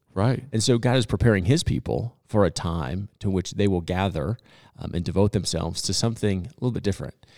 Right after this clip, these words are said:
Speaker 2: And so here we find the church gathering in homes,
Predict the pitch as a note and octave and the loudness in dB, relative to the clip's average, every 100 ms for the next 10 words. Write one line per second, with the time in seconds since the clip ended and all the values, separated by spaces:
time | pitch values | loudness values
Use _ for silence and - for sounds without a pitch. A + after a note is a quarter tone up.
0 | - - _ - G2+ A2+ G2 F2 C3+ B2+ | -20 -20 _ -4 2 6 6 6 4 4
1 | G2+ G2 F2+ F2 F2 E2+ E2 F#2+ E2 - | 4 2 2 2 0 -2 -4 -2 -4 -2
2 | F2 E2+ D#2+ D#2 D2+ D#2 - F#2+ D2 D2+ | 0 0 -2 -4 -6 -8 -2 0 0 -2
3 | G2+ A#2 - | -6 -8 -10